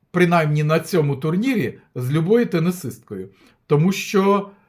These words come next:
е, такого в-, найвищого класу тут учасниць немає. Це не на-, недооцінка, це констатація факту. Друзі, е, я дуже вдячний, що ви мене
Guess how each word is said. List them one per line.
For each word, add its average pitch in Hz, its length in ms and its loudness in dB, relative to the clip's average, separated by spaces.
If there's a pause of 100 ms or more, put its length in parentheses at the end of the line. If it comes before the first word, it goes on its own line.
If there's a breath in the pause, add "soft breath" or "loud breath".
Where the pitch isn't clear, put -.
(340 loud breath)
е, 127 380 -2
такого 190 480 4
в-, 151 220 -4 (680)
найвищого 185 920 2
класу 220 420 2
тут 220 380 -8 (180)
учасниць 160 840 -4
немає. 131 560 -4 (1300)
Це 226 320 6
не 180 220 0
на-, 208 240 6
недооцінка, 196 1000 -2
це 202 500 -2 (320 loud breath)
констатація 202 840 0
факту. - 460 -6
Друзі, 196 500 -4 (720 soft breath)
е, 117 220 -4
я 120 340 2
дуже 185 300 -2
вдячний, 196 580 -2
що - 360 -2
ви 175 180 2
мене 175 360 0